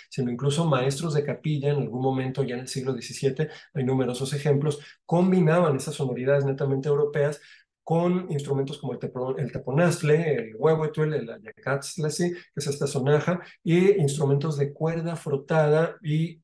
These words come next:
en los mismos órganos había a veces, eh, cierto tipo de sonoridades percusivas que se podían diseñar para que sonaran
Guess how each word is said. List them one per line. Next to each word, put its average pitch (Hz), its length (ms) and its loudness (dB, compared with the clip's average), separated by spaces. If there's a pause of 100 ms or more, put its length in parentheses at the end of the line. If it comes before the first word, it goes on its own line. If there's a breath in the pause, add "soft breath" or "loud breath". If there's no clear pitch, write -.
en 143 220 2
los 135 260 -2
mismos 156 480 0
órganos 143 540 0
había 131 420 0 (140)
a 123 120 -6
veces, 131 440 -2 (300 loud breath)
eh, 120 540 0 (220)
cierto 139 540 2
tipo 143 380 2
de 139 180 4
sonoridades 123 540 -4
percusivas 170 680 -2 (320 loud breath)
que 170 420 0
se 147 180 -2
podían 139 340 2
diseñar 139 340 0
para 151 220 -2
que 135 140 -8
sonaran 123 760 0